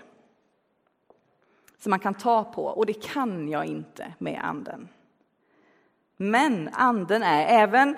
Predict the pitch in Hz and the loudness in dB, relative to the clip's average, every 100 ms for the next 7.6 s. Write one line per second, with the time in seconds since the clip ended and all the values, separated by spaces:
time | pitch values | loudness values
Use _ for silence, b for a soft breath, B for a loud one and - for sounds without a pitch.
0 | - - 247 233 240 233 214 - 160 160 | -6 0 4 4 4 0 -2 -2 -2 -2
1 | 170 160 - 220 262 - 170 - 170 160 | -6 -8 -6 -4 -4 -6 -10 -10 -8 -8
2 | - 214 208 175 - 170 - 208 233 143 | -6 -2 -2 -4 -8 -12 -10 -8 -6 -6
3 | - - - b b b b - - 247 | -8 -16 -20 b b b b -10 -2 -2
4 | 202 180 185 170 156 160 135 135 - - | 0 -2 -2 -4 -4 -6 -8 -12 -14 -4
5 | 311 185 147 - 180 170 170 165 120 - | -2 -2 -4 -10 -10 -10 -10 -10 -10 -12
6 | - - - - _ _ _ _ _ - | -16 -20 -20 -20 _ _ _ _ _ -10
7 | 202 180 - 185 - - | -8 -8 -8 -10 -10 -16